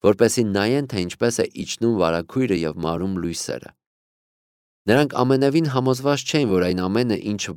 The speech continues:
պահպանվում է իրենց հիշողության մեջ, կստիպի գալիքի այգաբացին շառագունելու ավելի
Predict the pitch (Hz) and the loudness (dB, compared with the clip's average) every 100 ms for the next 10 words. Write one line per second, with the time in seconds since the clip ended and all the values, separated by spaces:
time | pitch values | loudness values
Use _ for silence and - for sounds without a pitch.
0 | - 92 - 92 92 113 104 - 90 98 | -6 -6 -2 -2 0 -2 -2 -2 -4 -4
1 | 98 95 - 85 87 - 85 95 131 - | -4 -6 -2 0 -2 -4 -4 0 0 -2
2 | _ _ _ - 139 160 - 170 117 104 | _ _ _ 0 2 2 4 4 4 4
3 | 117 - 135 - 98 98 92 98 98 131 | 2 2 0 2 4 4 4 4 2 -2
4 | 113 90 92 87 92 90 92 104 87 90 | 0 2 0 -2 -2 -2 2 4 4 0
5 | 92 | -2